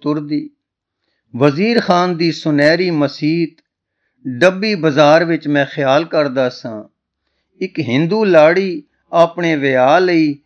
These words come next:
ਧੱਜ ਸਜ ਕੇ ਖਲੋਤੀ ਸੀ। ਸ਼ਿਲਪਕਾਰੀ ਦੇ ਸੰਗੀਤ ਨਾਲ ਭਰੀ ਇਹ ਜਿਹੀ ਮਸਜਿਦ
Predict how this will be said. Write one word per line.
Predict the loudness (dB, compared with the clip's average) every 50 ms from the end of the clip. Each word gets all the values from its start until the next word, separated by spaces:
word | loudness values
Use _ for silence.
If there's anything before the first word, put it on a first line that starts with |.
| _ _ _ _ 0
ਧੱਜ | 2 2 2 2 -2 -4
ਸਜ | -10 -6 -4 -2 -2 -4 -4
ਕੇ | -2 -2 -2 -2
ਖਲੋਤੀ | -2 -4 -4 -2 -2 -2 -4 -4 -4 -6 -6 -6
ਸੀ। | -6 -8 -10 -10 -10 -10 -14 _ _ _ _ _ _ _ _ _ _ _ _ _ -16
ਸ਼ਿਲਪਕਾਰੀ | -8 0 0 2 2 0 -2 -4 0 4 6 6 6 4 0 -2
ਦੇ | -2 -2 -2
ਸੰਗੀਤ | -2 -4 -6 -6 -4 -2 -2 -2 -4 -4 -6
ਨਾਲ | -4 -2 0 0 0
ਭਰੀ | -2 -4 -4 -2 0 0 -2 -2 -2 -6 -8 _ _ _ _ _ _ _ _ _ _ _ _ -6 -2
ਇਹ | 0 0 0 0
ਜਿਹੀ | 0 0 2 2 2 2 2
ਮਸਜਿਦ | 2 2 0 0 -2 -2 -4 -4 -4